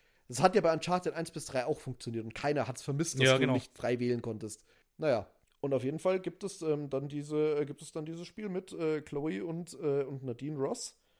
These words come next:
Speaker 1: Und das sind, die sind am Anfang, die wollen überhaupt nicht zusammenarbeiten und dann raufen die sich aber zusammen und stellen dann am Ende fest, hey, eigentlich sind die ein ziemlich gutes Team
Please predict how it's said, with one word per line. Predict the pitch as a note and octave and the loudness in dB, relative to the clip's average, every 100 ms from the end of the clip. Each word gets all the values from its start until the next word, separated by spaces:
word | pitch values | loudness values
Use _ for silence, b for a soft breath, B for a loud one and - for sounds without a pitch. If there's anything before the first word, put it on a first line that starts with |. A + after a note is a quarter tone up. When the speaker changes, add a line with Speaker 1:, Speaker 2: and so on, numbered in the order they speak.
| _ | _
Speaker 1:
Und | D#3+ D3+ C#3+ - | 2 2 -2 -2
das | C#3+ | 0
sind, | F3+ F3+ | 0 -4
die | D#3+ | -4
sind | F3+ | 0
am | F3+ | 0
Anfang, | D#3+ F#3 F3+ | -2 -2 -2
die | D#3 | 4
wollen | E3 F3 | 4 4
überhaupt | C3 B2+ - | 2 2 -2
nicht | - | -10
zusammenarbeiten | C3 B2 B2+ C3 D3 G3 | -2 0 0 2 2 0
und | E3+ C3 | -4 0
dann | C3 C3+ | 2 2
raufen | C#3+ B2+ C#3 F3+ E3+ | -2 2 4 4 -2
die | D#3+ | -4
sich | D#3 | 0
aber | D3 C#3 | 2 2
zusammen | C3 B2+ F#3 G#3 | 2 2 2 0
und | D#3 | -2
stellen | - D#3 | -2 0
dann | D3+ | 0
am | C3+ | -2
Ende | D3+ | -4
fest, | D3 D#3+ - | -4 -4 -2
hey, | D#3+ | -2
eigentlich | D#3 D3+ D#3+ D#3+ | -2 -4 -4 -6
sind | - D3 | -8 -8
die | D3 | -8
ein | |
ziemlich | - D#3 - | -8 -8 -8
gutes | F3 F#3 | -10 -10
Team | - G3+ G#3+ | -6 -2 -2